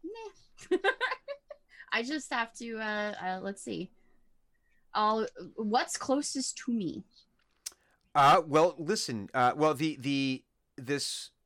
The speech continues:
Speaker 2: larger zombie that you see in front of you that appears to be some kind of leader, the one that spoke, he is in
Speaker 1: Yeah.
Speaker 2: front of you. And then
Speaker 1: Mm-hmm.
Speaker 2: on the outside, he's the closest, but then on the outside of this ring is the, are the rest of the,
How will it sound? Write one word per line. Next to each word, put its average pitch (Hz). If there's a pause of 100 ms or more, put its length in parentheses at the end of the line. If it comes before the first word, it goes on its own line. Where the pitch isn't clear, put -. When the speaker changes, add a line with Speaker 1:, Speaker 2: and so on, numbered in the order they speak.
(120)
Speaker 2:
larger 156
zombie 123
that 110
you 113
see 135
in 123
front 123
of 104
you 95 (100)
that 107
appears 120
to 120
be 110
some 120
kind 120
of 95
leader, 107
the 95
one 98
that 90
spoke, - (460)
he 226
is 214
in 170
Speaker 1:
Yeah. 180
Speaker 2:
front 110
of 90
you. 90 (720)
And 139
then 139
Speaker 1:
Mm-hmm. 143
Speaker 2:
on 139
the 139
outside, 147
he's 160
the 180
closest, 160
but 151
then 139
on 135
the 131
outside 120 (120)
of 120
this 113
ring 104 (260)
is 110
the, 104
are 107
the 98
rest 101
of 90
the, 95